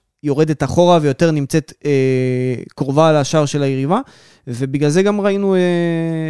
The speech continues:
אתמול ב-, במשחק הבדל משמעותי מהמשחק נגד מכבי תל אביב.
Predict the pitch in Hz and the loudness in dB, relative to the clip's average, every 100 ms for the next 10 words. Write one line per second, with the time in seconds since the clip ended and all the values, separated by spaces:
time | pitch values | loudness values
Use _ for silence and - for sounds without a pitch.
0 | 156 - 147 165 165 156 147 143 147 139 | -8 -10 -6 0 2 2 0 0 -2 -2
1 | 175 147 131 151 147 - 147 147 214 190 | -4 -6 -2 -2 -2 -2 -2 0 0 0
2 | 147 135 151 143 143 135 123 131 127 117 | -2 -4 -6 -6 -8 -6 -6 -8 -8 -10
3 | 117 | -12